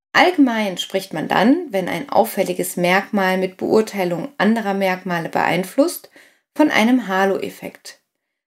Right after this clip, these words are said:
So wie der Mond in dunstigen Nächten einen Hof, lateinisch Halo, hat,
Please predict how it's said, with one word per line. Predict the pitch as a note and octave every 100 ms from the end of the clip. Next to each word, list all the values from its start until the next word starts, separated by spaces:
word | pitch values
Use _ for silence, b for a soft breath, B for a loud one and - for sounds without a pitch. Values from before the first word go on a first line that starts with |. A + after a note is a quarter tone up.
| -
So | A3+ A3
wie | G#3+
der | F#3
Mond | E3+ F3+ C4+ D4+
in | - F#3
dunstigen | F#3+ A#3+ B3+ - F#3
Nächten | F3 G3 - -
einen | - E3+ D#3
Hof, | F3 G#3 C#4 - -
lateinisch | E3 D#3+ - E3+ D#3+ D#3 - -
Halo, | E3 F3+ G#3+ A3+
hat, | C#4 -